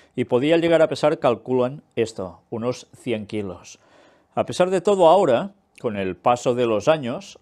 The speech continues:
los pingüinos, el mayor de ellos, es el pingüino emperador y mide un metro veintidós centímetros aproximadamente y pesa veintitrés kilos. Lo curioso es que se han encontrado fósiles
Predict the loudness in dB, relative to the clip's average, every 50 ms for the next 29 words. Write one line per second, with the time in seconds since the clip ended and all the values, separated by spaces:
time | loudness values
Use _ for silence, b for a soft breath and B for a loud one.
0 | _ -12 -8 -4 -4 -4 -4 -4 -6 -6 -4 -2 -2 -2 0 -2 -4 -4 -6 -8
1 | -4 -2 0 0 0 -2 -2 -2 0 0 0 0 2 2 4 4 4 2 0 -2
2 | -4 -6 -10 -16 -20 _ _ _ _ _ -14 -8 -6 -6 -4 -4 -4 -4 -2 -2
3 | -2 -2 -4 -2 -2 0 2 2 2 2 2 2 0 -2 b b b b b b
4 | b _ -6 -2 0 2 4 4 4 2 2 0 -2 -4 -8 -12 _ _ _ -14
5 | -10 -6 -4 -2 0 2 2 4 4 2 0 -2 -2 -2 -2 -2 0 0 0 0
6 | 0 -2 -2 -4 -4 -2 -2 -2 -2 -4 -6 -8 -6 -6 -6 -6 -4 -4 -4 -4
7 | -2 -2 -2 -2 0 -2 -4 -4 -4 -2 0 0 0 -2 -4 -6 -6 -4 -4 -4
8 | -4 -4 -6 -6 -2 -2 0 0 0 -2 -2 -6 -8 -6 -4 -4 -4 -4 -6 -12
9 | -16 _ -6 -6 -6 -6 -10 -14 -18 -20 -20 -20 _ _ _ _ _ _ b b
10 | b b b b b b b b b b b b b b _ _ _ -2 -2 -2
11 | 0 2 2 2 2 2 0 -2 -2 2 2 2 2 2 2 2 2 2 2 0
12 | -2 -2 -2 2 2 2 4 4 4 2 2 0 0 0 0 0 0 0 -2 -2
13 | -2 -2 -4 -8 -12 -18 _